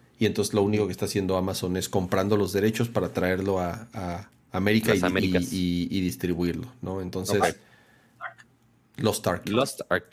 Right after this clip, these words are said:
Speaker 1: Está bueno. Es un
Speaker 2: Eh,
Speaker 1: juego
Speaker 2: pa-,
Speaker 1: tipo
Speaker 2: pa' que lo
Speaker 1: Diablo.
Speaker 2: anotes.
Speaker 1: Es una mezcla entre Diablo y un, y Final Fantasy,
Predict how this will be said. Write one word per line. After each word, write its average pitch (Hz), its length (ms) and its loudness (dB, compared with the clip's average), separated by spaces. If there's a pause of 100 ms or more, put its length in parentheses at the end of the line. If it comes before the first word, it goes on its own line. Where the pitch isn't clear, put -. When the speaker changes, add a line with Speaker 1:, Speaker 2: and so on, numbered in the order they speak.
(1200)
Speaker 1:
Está - 160 0
bueno. 131 180 4
Es 165 140 4
un 196 60 4
Speaker 2:
Eh, 196 40 2
Speaker 1:
juego 185 160 6
Speaker 2:
pa-, 175 60 -4
Speaker 1:
tipo 165 240 0
Speaker 2:
pa' 135 40 2
que 117 80 2
lo 101 100 6
Speaker 1:
Diablo. 143 320 4
Speaker 2:
anotes. 254 200 -6 (300)
Speaker 1:
Es - 100 -2
una 175 160 2
mezcla 117 380 4
entre 110 300 2
Diablo 113 840 4
y 95 200 0
un, 95 380 -2
y 90 220 -2
Final 101 360 0
Fantasy, 92 800 -2